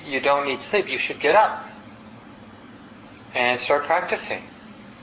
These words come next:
And you can come to the center early, or you can fix yourself breakfast and sit at home and then get in the car and get here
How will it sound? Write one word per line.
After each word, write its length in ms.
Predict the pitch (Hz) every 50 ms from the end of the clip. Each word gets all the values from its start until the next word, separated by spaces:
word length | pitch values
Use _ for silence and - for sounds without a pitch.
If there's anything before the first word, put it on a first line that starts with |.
| - - - - - - - - - - -
And 180 | 120 117 117 117
you 140 | 117 110
can 120 | 107 113 110
come 200 | - 135 131 120
to 60 | 120
the 100 | 117 120
center 300 | - - 139 127 127 135
early, 420 | 139 131 131 143 156 185 196 185
or 80 | 151 117
you 120 | 110 101
can 260 | - - 123 110 104 101 - - - - - - - - -
fix 200 | - 139 - -
yourself 340 | 135 120 - 143 127 123 127
breakfast 460 | 131 139 - - - 165 147 - -
and 80 | 123 107
sit 200 | - - 139 123
at 120 | 123 120
home 440 | - - 123 127 139 151 160 170 160
and 100 | 127 113
then 120 | 117 117
get 140 | 120 147 135
in 100 | 143 143
the 80 | 139 135
car 260 | - - 147 143 143
and 100 | 139 135
get 160 | - 147 147
here 380 | - 156 156 156 165 165 -